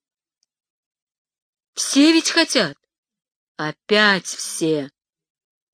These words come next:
"Мало ли чего хотят все".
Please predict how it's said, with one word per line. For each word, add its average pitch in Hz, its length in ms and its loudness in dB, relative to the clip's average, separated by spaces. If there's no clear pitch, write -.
"Мало 302 460 2
ли 285 160 2
чего 269 300 0
хотят 240 540 -2
все". 220 680 2